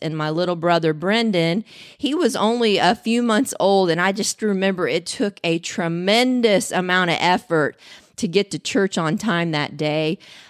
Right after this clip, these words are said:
But walking in, uh, I, I remember it felt like we were on some sort of a mission. And I sensed that this was gonna be a very significant moment. And, and really, from the time that the music began to play and,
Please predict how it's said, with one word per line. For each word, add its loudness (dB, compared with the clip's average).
But 2
walking 0
in, -2
uh, -4
I, 4
I 4
remember 0
it -2
felt 0
like 2
we 2
were 0
on 2
some -2
sort 2
of 0
a 0
mission. 0
And 0
I 4
sensed 0
that -6
this 0
was -2
gonna 0
be 0
a 0
very 4
significant -2
moment. 0
And, 0
and 2
really, 2
from -2
the 0
time -2
that -2
the 0
music 2
began 0
to -4
play 2
and, -2